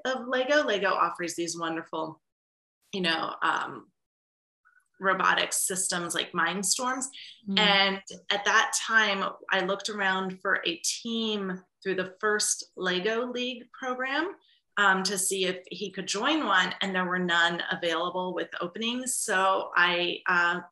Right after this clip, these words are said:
Speaker 1: learned from a friend how to coach the team and got started
Speaker 2: Wow.
Speaker 1: and coached his first Lego League team for four years. Eventually,
Speaker 2: Wow.
Speaker 1: his brothers got involved too, and it has been a one-, that was a wonderful journey, um,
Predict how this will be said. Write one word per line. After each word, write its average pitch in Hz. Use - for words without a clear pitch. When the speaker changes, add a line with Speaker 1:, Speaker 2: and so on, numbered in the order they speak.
Speaker 1:
learned 196
from 202
a 202
friend 202
how 196
to 196
coach 214
the 214
team 311
and 185
got 180
started 214
Speaker 2:
Wow. -
Speaker 1:
and 196
coached 208
his 185
first 196
Lego 190
League 180
team 175
for 180
four 180
years. 170
Eventually, 214
Speaker 2:
Wow. 170
Speaker 1:
his -
brothers 185
got 185
involved 185
too, 254
and 175
it 208
has 202
been 196
a 185
one-, 180
that 208
was 202
a 196
wonderful 180
journey, 170
um, 165